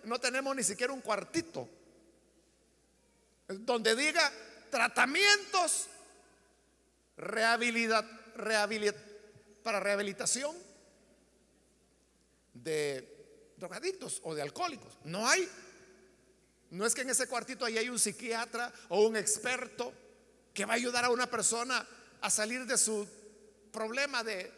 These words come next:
dependencia de drogas o alcohol. No lo hay. ¿Y qué es lo que hay? Lo que tenemos en este momento, el anuncio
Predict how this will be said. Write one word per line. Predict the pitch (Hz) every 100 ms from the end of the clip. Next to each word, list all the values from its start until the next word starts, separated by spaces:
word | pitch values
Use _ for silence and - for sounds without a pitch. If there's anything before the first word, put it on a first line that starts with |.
| - - -
dependencia | 196 220 214 240 247
de | 214
drogas | 214 254 269 208
o | 214
alcohol. | 226 294 277 226 - - - - - _ _ _ _ _ _ _
No | 160 233
lo | 269
hay. | 294 269 240 - - _ _ _
¿Y | 190
qué | 302
es | 311
lo | 302
que | 302
hay? | 143 127 - - - _ _ _ _ _ _ _ _
Lo | 302
que | -
tenemos | 226 214 208 190
en | 185 180
este | 180
momento, | 170 151 180 220 214 - - _ _
el | 143 143
anuncio | 160 214 165 - 127